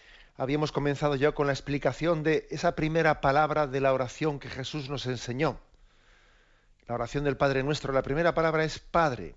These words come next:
Es curioso que el Catecismo distinga, primeramente dedica unos cuantos puntos a exp-, a, a explicar la expresión Padre, lo que conlleva, lo que comporta, y después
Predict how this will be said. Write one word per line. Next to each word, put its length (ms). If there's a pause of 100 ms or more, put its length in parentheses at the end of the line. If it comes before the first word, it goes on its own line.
(640)
Es 80
curioso 340
que 80
el 60
Catecismo 580
distinga, 760 (680)
primeramente 520
dedica 260
unos 180
cuantos 320
puntos 420
a 40
exp-, 260
a, 320 (420)
a 40
explicar 500
la 80
expresión 520
Padre, 540
lo 160
que 140
conlleva, 480
lo 100
que 120
comporta, 640 (680)
y 80
después 500